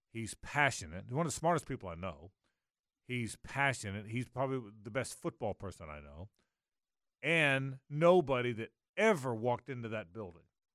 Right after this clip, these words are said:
in a pos-, in a position of significance will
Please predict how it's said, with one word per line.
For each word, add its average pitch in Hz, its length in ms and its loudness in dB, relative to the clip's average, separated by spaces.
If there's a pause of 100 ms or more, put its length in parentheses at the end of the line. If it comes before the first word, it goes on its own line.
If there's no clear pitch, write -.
(680)
in 131 140 -2
a 120 60 0
pos-, 107 320 -6
in 117 180 -4
a 117 60 -4
position 127 600 -2
of 131 140 0
significance 110 680 -6 (540)
will 127 180 -4